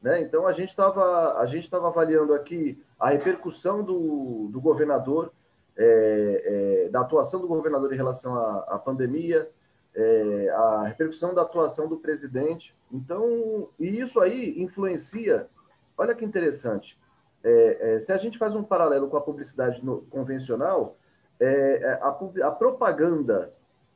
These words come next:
é, política utiliza muito mais ferramenta da pesquisa do que a publicidade convencional. Para um município pequeno, que eu tava conversando hoje aqui, de cento e trinta mil eleitores, é, é, a gente tava trabalhando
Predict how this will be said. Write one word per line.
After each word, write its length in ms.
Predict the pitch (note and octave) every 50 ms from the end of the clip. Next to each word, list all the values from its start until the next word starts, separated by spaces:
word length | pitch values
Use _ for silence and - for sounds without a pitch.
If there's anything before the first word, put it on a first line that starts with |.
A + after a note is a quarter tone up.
| _ _
é, 120 | - A2
política 560 | - - E3+ E3+ D3+ - G#3+ A3+ - - D3+
utiliza 460 | D3+ D#3+ D#3+ - F3+ G#3 A#3 G3+ G#3 F#3+
muito 200 | A3+ C4+ C4+ A3+
mais 220 | G#3 G3+ - -
ferramenta 460 | - G3 F3 E3 D#3+ D#3 D3+ D3 D3+
da 100 | C#3 D3+
pesquisa 420 | C#3+ - D3+ C#3 C3 - G#3 G#3 A3+
do 120 | G#3 A3+
que 100 | G#3 A3
a 140 | G#3+ G#3 G3+
publicidade 420 | - F#3+ F#3 G3 F#3 F#3+ F#3+ F#3+
convencional. 720 | - F#3+ F#3 F#3+ F#3 - - G3 E3+ D3+ C#3+ C#3+ C#3+ - _ _ _ _ _ - - - - - _ _ _ - - - - -
Para 120 | - F#3
um 80 | A#3 A3+
município 600 | A#3 B3 A#3 A3 - - - F#3+ F3 - E3 D#3 -
pequeno, 540 | - - A#3 A3 - G3+ G#3 A3 F#3+ D3+
que 80 | - -
eu 80 | C#3+ C3+
tava 160 | D#3 C#3+ C#3
conversando 460 | C#3 C#3+ C#3+ C#3+ - C#3+ D3 C#3 C#3+
hoje 120 | C#3 C#3
aqui, 100 | - C#3+
de 80 | C3+ B2+
cento 220 | B2+ D#3+ E3+ E3+
e 20 | E3
trinta 260 | - D3+ D3 D3 D3+
mil 160 | C#3 C#3 C#3
eleitores, 720 | C3+ C3 C3+ C3+ C#3 E3 F#3+ G#3+ G3+ D3 A2+ - - _ _ _ - - - - - - -
é, 800 | A2+ B2 B2+ B2+ C3 C3 C3 B2+ B2+ B2 A#2 A#2 - A2+ A#2 A#2+
é, 40 | A#2+
a 120 | - B2
gente 280 | C3 B2+ C#3+ D3+ D3 -
tava 300 | - E3 E3 E3 E3+ E3
trabalhando 600 | - - E3+ E3+ E3 D#3 C#3+ D#3+ E3+ E3+ F#3+